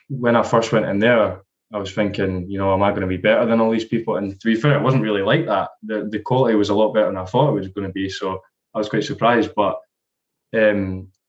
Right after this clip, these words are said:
the uni games now, I think I get, even, again, I, I feel more probably anxious and nervous than I do when I was playing in front of thousands of people at Raith, so.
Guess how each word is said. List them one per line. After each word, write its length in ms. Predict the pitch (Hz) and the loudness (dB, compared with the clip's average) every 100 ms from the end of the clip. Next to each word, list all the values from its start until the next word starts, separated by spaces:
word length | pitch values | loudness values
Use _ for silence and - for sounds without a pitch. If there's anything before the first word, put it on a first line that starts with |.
| _ | _
the 160 | 117 113 | -4 0
uni 240 | 117 131 | 4 4
games 260 | 113 101 92 | 4 0 2
now, 260 | 104 127 | 2 4
I 60 | 107 | 2
think 260 | - 104 107 | 0 -4 -4
I 60 | |
get, 300 | 98 104 - - _ _ _ | -2 0 -2 -6 _ _ _
even, 260 | 120 110 107 | -4 -4 0
again, 360 | 107 104 110 110 | 0 4 4 4
I, 200 | 101 98 - | 2 -2 -12
I 80 | |
feel 240 | 101 120 110 | -6 -2 0
more 420 | 107 107 101 98 _ _ _ _ | 2 2 0 -4 _ _ _ _
probably 320 | - 107 104 95 | -4 0 2 2
anxious 440 | 104 107 107 98 | 0 0 -4 -4
and 80 | 98 | 0
nervous 300 | 107 107 104 | 2 2 0
than 100 | 101 | -2
I 60 | |
do 440 | 95 107 104 101 101 _ _ _ | 2 2 4 2 -4 _ _ _
when 120 | 107 | -2
I 60 | 104 | 0
was 100 | 101 | -2
playing 240 | 98 113 104 | 0 0 0
in 80 | |
front 200 | 95 107 | 0 -2
of 80 | 101 | 0
thousands 380 | - 104 107 98 | 0 0 0 -4
of 60 | 98 | -4
people 480 | 104 107 104 98 - _ _ _ | -4 -2 -6 -6 -14 _ _ _
at 140 | 104 101 | -4 2
Raith, 300 | 117 135 - | 4 4 0
so. 400 | - 95 92 | -4 -4 -4